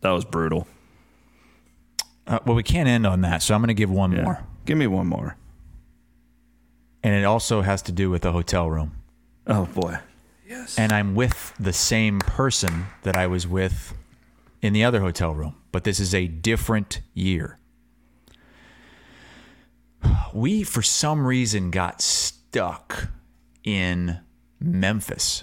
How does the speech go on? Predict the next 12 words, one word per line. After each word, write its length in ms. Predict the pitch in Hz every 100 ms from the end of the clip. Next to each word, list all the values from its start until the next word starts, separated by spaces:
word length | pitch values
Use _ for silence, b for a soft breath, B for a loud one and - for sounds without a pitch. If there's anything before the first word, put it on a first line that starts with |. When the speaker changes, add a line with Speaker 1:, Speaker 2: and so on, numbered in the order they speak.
| -
Speaker 2:
I 60 | 110
think 180 | 147 233
we 80 |
were, 180 | 233 175
like, 260 | 104 - -
connecting 800 | - 82 87 95 98 - 80 -
through 300 | - 101 90
Memphis 480 | 92 98 - -
for, 180 | - 92
for 320 | 85 - 104 98
whatever 400 | 98 113 123 113
reason. 520 | 104 92 82 151